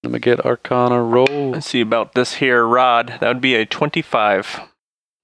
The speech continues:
Speaker 1: Twenty-five is a damn good roll. Uh, what you know about this rod, uh, in your long history of studies and wizardry, is that you have encountered a very rare magical item.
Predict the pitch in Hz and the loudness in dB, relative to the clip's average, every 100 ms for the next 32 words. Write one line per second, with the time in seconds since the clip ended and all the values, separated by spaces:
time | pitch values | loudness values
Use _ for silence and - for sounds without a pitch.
0 | _ - - 110 139 - - 110 101 80 | _ -12 -4 -4 -4 -4 0 2 2 2
1 | 76 85 - 82 - - 117 139 131 101 | 0 -4 -4 -6 -6 -4 0 0 2 2
2 | 98 85 87 78 67 - _ _ _ _ | 2 2 2 2 -2 -8 _ _ _ _
3 | _ _ - 107 104 104 113 131 196 170 | _ _ -2 2 2 2 0 0 0 0
4 | 190 196 165 160 131 80 78 98 90 101 | 0 2 2 2 2 2 0 0 0 -2
5 | - 101 98 90 101 101 80 76 87 - | 0 -2 0 0 2 4 2 0 -8 -10
6 | 90 82 85 90 87 90 95 90 85 85 | -4 -2 -2 -4 -2 0 2 4 2 0
7 | 85 _ - 95 101 107 95 110 - 110 | -4 _ -6 0 2 0 0 -2 -2 0
8 | 98 87 82 - - _ - - 104 95 | 2 2 0 -6 -20 _ -6 -2 0 2
9 | 92 82 80 80 78 82 92 95 95 87 | 0 0 -4 -6 -8 -6 -2 0 0 0
10 | 85 82 80 82 _ _ _ _ - 98 | 0 0 -2 -4 _ _ _ _ -4 -2
11 | 92 117 202 180 131 123 120 117 - 95 | 0 0 0 0 -4 -4 -2 0 -2 -2
12 | 101 160 190 92 82 85 85 85 82 85 | 0 0 0 0 0 2 0 -2 -2 -4
13 | 87 98 - 117 76 69 | -2 -2 -2 -2 -2 -4